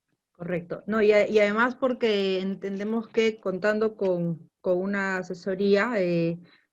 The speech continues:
el, el, la empresa, el, el contribuyente podrá validar previamente, ¿no? si sus operaciones están o no a valor de mercado, inclusive antes de realizarlas, ¿no? Porque yo entiendo que ya a fin de año, eh, ya las transacciones se realizaron y las que no estuvieron a valor de mercado, lamentablemente van a generar ajustes, ¿no? a la D J.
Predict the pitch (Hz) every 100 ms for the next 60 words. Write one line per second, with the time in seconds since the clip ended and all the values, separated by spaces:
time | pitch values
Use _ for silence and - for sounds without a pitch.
0 | _ _ 165 165 170 160 156 156 156 151
1 | 151 - 165 165 170 190 190 190 196 185
2 | 175 165 165 160 165 165 175 180 208 208
3 | 165 165 170 170 165 151 170 165 170 180
4 | 185 190 - 185 180 180 180 185 185 220
5 | 269 196 196 226 - 180 175 170 175 170
6 | 165 180 185 185 175 175 180 170 170 175
7 | 170 156 165 165 160 - 190 175 160 165
8 | 165 180 180 180 175 160 151 147 190 190
9 | 156 170 - 170 160 170 185 185 180 165
10 | 175 175 190 185 185 190 196 208 _ -
11 | - _ - 165 175 170 170 170 180 180
12 | 170 170 185 175 175 165 156 165 190 202
13 | 196 170 160 - 165 175 175 175 175 175
14 | 160 160 175 170 151 - 170 170 156 151
15 | 165 165 165 170 156 156 - 156 147 156
16 | 156 208 202 147 139 170 156 147 156 -
17 | 175 139